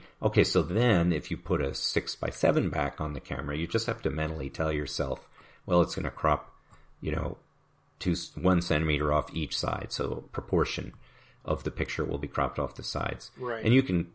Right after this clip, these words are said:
Speaker 1: pretty easily adjust to, you know, thinking that through.
Speaker 2: Now, one of the things that you also mentioned is you, you, you were jokingly talking about the one ten camera, where it's a,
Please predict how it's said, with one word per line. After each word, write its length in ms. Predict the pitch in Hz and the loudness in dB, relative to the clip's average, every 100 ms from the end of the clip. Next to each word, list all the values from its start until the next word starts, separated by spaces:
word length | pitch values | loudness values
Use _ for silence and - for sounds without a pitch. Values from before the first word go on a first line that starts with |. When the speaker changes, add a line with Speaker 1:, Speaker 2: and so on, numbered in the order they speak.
| _ | _
Speaker 1:
pretty 280 | - 120 90 76 | 2 6 6 4
easily 320 | 76 78 69 | 0 0 0
adjust 360 | - 73 - - | -2 -4 -4 -10
to, 120 | - | -10
you 120 | - | -8
know, 100 | - - | -10 -8
thinking 300 | 71 - - | -12 -10 -10
that 200 | - - _ _ _ _ - | -10 -12 _ _ _ _ -6
through. 360 | 76 71 65 - - _ _ _ - - - | -2 -2 -4 -8 -20 _ _ _ -20 -20 2
Speaker 2:
Now, 160 | 196 190 | 6 8
one 200 | 196 247 | 6 4
of 80 | 277 | 2
the 80 | - | 0
things 260 | 208 151 | 0 0
that 200 | 151 147 | -2 -4
you 220 | 156 196 156 | -4 4 4
also 280 | 165 - | 4 2
mentioned 440 | 147 120 113 131 117 | -2 -2 -4 -8 -6
is 120 | 117 | -8
you, 180 | 139 139 | -8 -8
you, 280 | 139 135 127 - | -6 -6 -6 -8
you 160 | 143 139 | -6 -2
were 160 | 127 _ _ _ - - | -4 _ _ _ -20 -16
jokingly 600 | - 190 226 170 123 107 | 6 8 8 2 -2 -8
talking 340 | - 123 113 120 | -2 -2 -2 -6
about 220 | 113 113 | -6 -6
the 60 | 117 | -4
one 200 | 120 113 | -4 -6
ten 280 | - 147 135 | -6 -6 -4
camera, 340 | 123 101 92 - - - - _ | -6 -8 -14 -16 -20 -20 -20 _
where 200 | 135 127 | 4 4
it's 140 | 120 | 2
a, 140 | 131 | 0